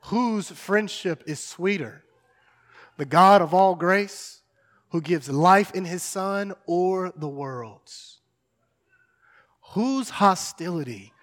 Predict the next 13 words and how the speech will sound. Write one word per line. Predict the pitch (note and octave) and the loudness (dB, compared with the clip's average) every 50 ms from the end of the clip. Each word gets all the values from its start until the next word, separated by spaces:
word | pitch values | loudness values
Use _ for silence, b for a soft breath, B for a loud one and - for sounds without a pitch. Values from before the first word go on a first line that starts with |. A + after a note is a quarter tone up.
| b b b b - | b b b b -4
whose | A3 C4 C#4 C#4 B3 - - - | -2 0 0 0 -2 -4 0 4
opposition, | F#3+ G#3 G3+ G#3 - F#3+ D#3 - E3+ F#3+ G3+ - - - E3 D3+ C#3+ | 6 6 6 4 2 -4 -4 -2 -2 -2 -2 -2 -4 -8 -8 -8 -6
better | B2+ D3+ D#3 D3 C#3 C#3 | -4 -2 -2 -2 -2 -4
yet, | C#3 C#3 C#3 C3 C3 - | -4 -4 -4 -4 -4 -8
is | C#3+ C3+ - - | -10 -12 -12 -14
worse? | A#2 A2+ A2+ A#2+ A2+ G2+ F2+ - - - - - - - - - _ _ _ _ _ _ _ _ _ _ _ _ _ _ _ _ _ _ _ _ _ _ G4+ G4+ F#4+ F#4+ F#4+ F#4 F#4 F#4 _ _ _ _ _ _ _ _ _ _ _ _ _ _ _ _ _ _ _ _ _ _ | -14 -12 -12 -10 -12 -12 -14 -18 -18 -18 -18 -18 -18 -20 -20 -20 _ _ _ _ _ _ _ _ _ _ _ _ _ _ _ _ _ _ _ _ _ _ _ _ _ _ _ _ _ _ _ _ _ _ _ _ _ _ _ _ _ _ _ _ _ _ _ _ _ _ _ _
The | - C3+ B2+ | -4 -4 -4
Holy | - - F#3 F#3 G3 G#3 G3+ G3+ G3 | -2 0 4 6 6 8 6 4 2
One | G3 F#3 D#3 B2 G2+ - - _ _ _ _ _ _ _ _ _ _ _ _ _ _ _ _ _ - D3 | 0 -4 -6 -8 -8 -12 -16 _ _ _ _ _ _ _ _ _ _ _ _ _ _ _ _ _ -6 -2
the | D#3 | 0
Lord | D#3 D#3+ E3+ F#3 G3+ G#3 G3+ G3+ | 2 4 4 6 6 4 4 2
of | F3 D3+ | 0 0
hosts | D#3+ F3 C3 G2+ - - - - - - - | -2 -2 -2 -4 -8 -16 -18 -18 -18 -20 -20